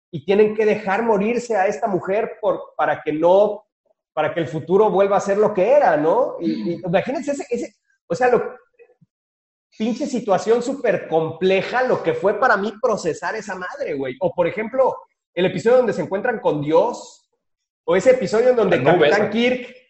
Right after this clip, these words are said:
Speaker 1: tiene que decidir, eh, su amigo que conoce en un planeta que vive en una aldeíta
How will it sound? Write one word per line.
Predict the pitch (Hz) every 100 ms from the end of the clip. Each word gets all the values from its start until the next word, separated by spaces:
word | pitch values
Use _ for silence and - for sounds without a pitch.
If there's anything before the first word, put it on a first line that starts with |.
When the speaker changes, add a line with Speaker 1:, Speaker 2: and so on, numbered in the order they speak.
| _ _
Speaker 1:
tiene | - 208 240
que | 240
decidir, | 233 196 180 190 247 254 - _ _ _ _ _ _ _
eh, | -
su | 131 -
amigo | 170 196 226 -
que | -
conoce | 175 175 196 202
en |
un | 202
planeta | 202 190 185 196 190
que | 156
vive | 156 180
en |
una | 175 180
aldeíta | 165 143 151 - 180